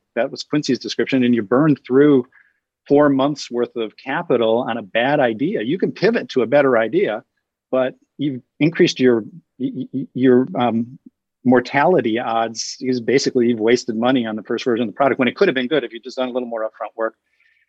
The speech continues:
And then the last one is, um, we call it, um, you know, welcome to covid testing, um, the false positive. A-, and, and that is a situation where the entrepreneur gets seduced by strong demand from early adopters. You know, there's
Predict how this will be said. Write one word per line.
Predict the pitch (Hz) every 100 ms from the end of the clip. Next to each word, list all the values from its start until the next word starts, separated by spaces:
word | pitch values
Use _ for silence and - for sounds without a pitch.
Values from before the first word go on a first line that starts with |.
| _ -
And | 156
then |
the | 156
last | 160 180 185 -
one | 147 135 131 135 131
is, | 139 131 127 123 123 -
um, | 127 117 113 120 - _ _ _ _ _
we | -
call | - - 117
it, | -
um, | 127 117 120 _
you | 131
know, | 127 120
welcome | 127 - 123
to | 110 - -
covid | 143 123 104
testing, | - 117 - 120 117 135
um, | 113 120
the | 123
false | - 127
positive. | - 147 143 113 98 - _ _ _ _ _ _
A-, | 127 -
and, | 127 120 123
and | 127 123 120 117 123 120
that | 139 160 170
is | - 139 120
a |
situation | 123 127 - 123 117 -
where | 123
the | 117
entrepreneur | 117 120 - 120 120 120
gets | 120 113 -
seduced | 117 101 131 151 123 - - - - _ -
by | 120 117 113 113 110 _ _ _ _
strong | - - 135 151 156 139
demand | 123 127 127 123
from | 117
early | 120 127 123
adopters. | 107 107 110 - - -
You | 120
know, | 113
there's | 113 -